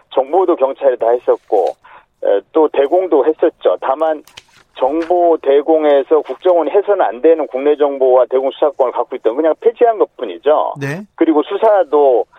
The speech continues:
Speaker 1: 경찰이 이미 하고 있던 수사고 검찰의 수사를 약간 줄였다고는 하지만 검찰의 직접 수사가 거의 안 줄었습니다. 그래서 사실 경찰의 영역이, 자율적인 영역이 조금 늘어난 측면이 있지만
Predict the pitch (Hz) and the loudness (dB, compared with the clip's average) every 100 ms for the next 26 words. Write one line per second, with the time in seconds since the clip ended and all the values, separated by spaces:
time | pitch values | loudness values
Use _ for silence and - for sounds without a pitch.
0 | _ - 151 156 180 156 147 151 - 208 | _ -6 -6 0 -2 -2 -4 -4 -4 -4
1 | 220 - 156 - - 107 95 127 90 64 | -4 -2 -2 -2 -4 -4 0 0 0 -4
2 | - - _ - 156 165 196 190 175 151 | -14 -20 _ -4 -4 -4 -2 0 0 -2
3 | - - 165 151 135 - - 170 - 147 | -4 -2 0 0 -2 -4 -2 -4 -4 0
4 | 147 - 165 156 139 127 139 143 143 143 | 0 2 0 2 0 0 -2 -2 -4 -2
5 | 170 139 - 135 147 127 160 190 92 101 | -2 -2 -8 -4 -2 -2 -2 -4 -4 -8
6 | 110 90 92 98 127 87 65 _ - - | -8 -8 -12 -2 -2 -2 -8 _ -20 -20
7 | - 175 190 - 160 139 - 180 170 120 | -2 0 0 2 0 2 -2 -4 -2 -2
8 | - - - _ 135 165 - 196 185 165 | -4 -20 -20 _ -4 -4 -2 2 4 4
9 | 151 131 110 139 170 165 147 135 127 127 | 4 2 0 0 2 0 0 -4 -2 -2
10 | 107 - 143 190 _ 202 185 185 135 135 | -2 -2 0 -2 _ 0 0 0 0 2
11 | 139 139 139 - - - - 190 170 143 | 0 0 -6 -6 -8 -8 -6 -4 -2 -6
12 | 120 139 160 175 160 - 170 123 123 - | -2 2 4 2 -2 -6 -6 -4 -6 -6
13 | 120 110 | -2 -2